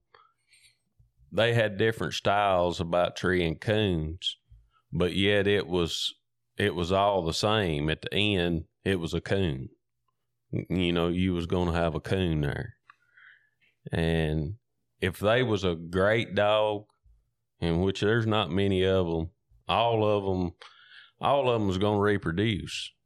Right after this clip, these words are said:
if, if they had a chance. You know, it's like Zeb just had very few pups.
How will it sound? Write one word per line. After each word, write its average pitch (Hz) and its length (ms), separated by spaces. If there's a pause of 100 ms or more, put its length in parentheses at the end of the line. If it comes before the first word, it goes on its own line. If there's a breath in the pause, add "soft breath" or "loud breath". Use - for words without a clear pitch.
(580)
if, 82 380
if 87 180
they 104 180
had 104 160
a 87 60
chance. 98 580
You 98 100
know, 90 120
it's 87 140
like 95 220
Zeb 92 400
just 90 180
had 87 180
very 87 220
few 101 240
pups. 104 580